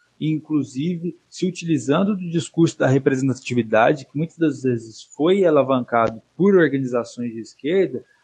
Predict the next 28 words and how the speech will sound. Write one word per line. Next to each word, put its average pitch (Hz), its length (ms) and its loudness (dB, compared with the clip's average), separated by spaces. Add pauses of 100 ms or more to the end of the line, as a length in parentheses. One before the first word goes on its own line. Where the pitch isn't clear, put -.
(100)
pra 156 200 4
fazer 139 400 -2
com 151 220 -6
que - 140 -4
os 131 120 0
interesses 139 480 -2
da 135 140 -2
burguesia 131 760 -2 (200)
continuem 139 540 -2
sendo 123 280 -4
os 123 80 -8
interesses 123 640 -2 (200)
que 131 100 -2
vão 131 160 4
ser 127 120 -2
defendidos 107 720 -4 (260)
dentro 143 300 2
das 123 200 0
instituições 113 560 -6
políticas 104 500 -6
brasileiras 110 720 0 (240)
e 143 80 6
sendo 143 400 2
fortalecidos 170 960 4
junto 143 260 -4
à 143 40 2
hegemonia 127 500 0
liberal 123 680 2